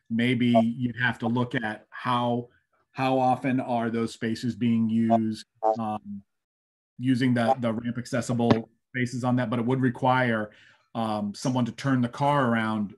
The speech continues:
and back in if their ramp accessibility had to be on the left side or right side of the car in particular, right? Um, and I think that would be difficult for some of the buses that come in.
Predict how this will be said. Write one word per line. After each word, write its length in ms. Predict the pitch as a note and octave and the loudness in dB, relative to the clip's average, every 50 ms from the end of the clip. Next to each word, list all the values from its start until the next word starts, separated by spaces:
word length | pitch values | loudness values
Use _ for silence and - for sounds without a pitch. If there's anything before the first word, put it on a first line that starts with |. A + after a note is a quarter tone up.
| - | -10
and 240 | A#2+ A2+ G2+ F#2+ F#2+ | -8 -6 -6 -4 0
back 340 | B2 A#2+ A#2+ A#2+ - - - | 0 2 2 2 0 0 -2
in 460 | C3+ C3 C3+ B2 A2+ G#2 G2+ G2 - - C3+ C3 - _ | 0 0 2 2 0 0 -2 -4 0 0 0 0 0 _
if 140 | - A#2+ A#2 - _ - | -8 -10 -10 -8 _ -2
their 220 | B2+ A#2+ A#2 A2+ | 0 0 2 2
ramp 260 | G#2+ A#2+ B2 B2 - | 2 2 0 0 0
accessibility 600 | A#2+ - - B2 A2 - A2 G#2+ B2 A#2 A#2 A2+ | -4 -4 -4 -4 -4 -4 -2 -2 0 0 0 0
had 160 | A2 A#2 A2+ | 0 -2 -4
to 80 | G#2+ A2 | -4 -2
be 120 | G2 A2+ | -2 -2
on 140 | G#2+ G#2+ G#2+ | 0 0 -2
the 60 | G#2 | -2
left 240 | G#2+ A2 A2 A#2 A2 | -2 0 0 0 -2
side 180 | - A2+ G2+ G2 | -2 -4 -6 -6
or 80 | G#2 - - | -8 -10 -12
right 160 | G#2 G#2 - | -12 -12 -10
side 160 | - G#2 G2 | -10 -10 -10
of 80 | G2 F2 | -10 -10
the 60 | F2+ | -12
car 360 | - - G#2 F#2+ F2+ F2 F2 - _ _ _ _ - | -12 -8 -6 -6 -6 -6 -10 -14 _ _ _ _ -10
in 100 | G#2 - | -10 -10
particular, 420 | - - - G2 - - F#2+ F2 | -10 -12 -14 -14 -10 -10 -10 -8
right? 300 | F2+ G2+ G#2+ G#2+ G#2 G#2 - _ _ _ _ _ _ _ _ _ - | -6 -6 -4 -4 -4 -6 -10 _ _ _ _ _ _ _ _ _ -10
Um, 460 | A2 G#2+ G2+ G2+ G2 F#2+ F#2 F2+ F2 - _ _ _ _ - | -8 -6 -6 -6 -6 -8 -8 -10 -12 -14 _ _ _ _ -6
and 120 | A#2 A#2 | -4 -2
I 60 | A2+ | -2
think 220 | A2+ - C#3 A#2+ A#2+ | -2 0 -2 0 0
that 120 | A#2+ A2 | -2 -2
would 120 | A2+ A2 | -2 -2
be 80 | G2+ A#2 | -2 -2
difficult 400 | A#2 B2+ B2 - - A2+ G#2+ A#2 | -2 -2 -4 -4 -6 -4 -2 -2
for 60 | A2+ G#2+ | -2 -2
some 180 | - A#2 - | -2 -4 -4
of 60 | G#3 - _ | -4 -6 _
the 60 | G#3 | -18
buses 240 | G3 - - G3+ - | -20 -18 -16 -16 -16
that 180 | G3+ F3+ - - | -16 -18 -16 -14
come 180 | G3+ F#3 F3 | -14 -14 -12
in. 100 | D#3+ C#3+ | -14 -16